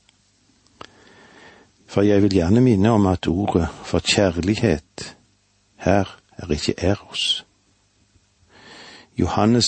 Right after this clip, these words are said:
taler ikke om det som har med sex å gjøre. Gjennom hele denne hoveddelen er ordet for kjærlighet agape. Her er det ikke et ord som skjuler en mengde av sentimentalitet.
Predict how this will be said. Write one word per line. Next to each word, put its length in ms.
taler 320
ikke 300
om 140
det 200
som 160
har 80
med 160
sex 480
å 80
gjøre. 300
Gjennom 260
hele 320
denne 220
hoveddelen 680
er 300
ordet 400
for 240
kjærlighet 960
agape. 640
Her 240
er 140
det 80
ikke 220
et 100
ord 400
som 240
skjuler 640
en 180
mengde 560
av 240
sentimentalitet. 1500